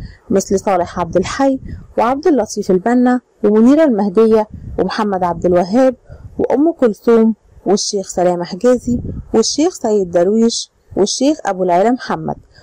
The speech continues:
وغيرهم، كما أنه لقب بدنجوان عصره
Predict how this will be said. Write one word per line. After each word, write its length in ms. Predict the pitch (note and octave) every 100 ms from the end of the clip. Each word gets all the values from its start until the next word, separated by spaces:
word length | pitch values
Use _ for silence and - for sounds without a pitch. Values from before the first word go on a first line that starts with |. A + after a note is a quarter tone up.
| _ -
وغيرهم، 560 | C#4+ D4+ B3 D#3+ D3 E3 _ - - - -
كما 200 | G#3 F3+
أنه 500 | E3+ F3+ G3 G#3+ G#3+ - _ _ -
لقب 440 | C4+ D4+ E4+ A#3+
بدنجوان 600 | G#3 F#3+ F#3 F3+ G3+ A3+
عصره 460 | F3+ A3+ - B3